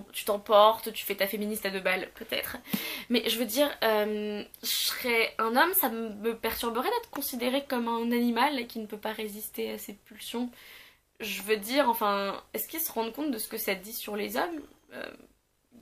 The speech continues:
que, qui sont impossibles de, en gros, c'est impossible qu'ils se contrôlent, c'est des, c'est, ça devient des brutes, des animaux qui, qui ne, ne peuvent plus raisonner, qui, voilà, alors leur cerveau s'éteint et,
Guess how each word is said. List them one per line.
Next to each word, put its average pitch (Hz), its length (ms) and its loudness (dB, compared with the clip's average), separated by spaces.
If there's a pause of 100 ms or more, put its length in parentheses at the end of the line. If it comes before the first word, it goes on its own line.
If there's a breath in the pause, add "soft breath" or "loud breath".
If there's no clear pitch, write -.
(180)
que, 254 220 -6
qui - 120 -6
sont 285 220 0
impossibles 311 600 0
de, 254 100 -4
en 262 140 2
gros, 294 160 2
c'est - 240 0
impossible 285 440 0
qu'ils - 160 -8
se - 60 -6
contrôlent, 277 440 -2
c'est - 240 0
des, 226 260 -6 (460 loud breath)
c'est, 277 160 0
ça 269 160 6
devient 254 220 4
des 269 100 0
brutes, 254 400 -4
des 247 220 0
animaux 247 580 4
qui, 214 340 -12 (140)
qui 233 320 -2
ne, 220 580 -2
ne 220 180 -2
peuvent 247 240 -2
plus 262 160 0
raisonner, 240 540 2
qui, 226 240 -10 (280 loud breath)
voilà, 226 280 10
alors 226 320 6
leur 226 200 2
cerveau 233 280 0
s'éteint 247 600 2
et, 214 340 -2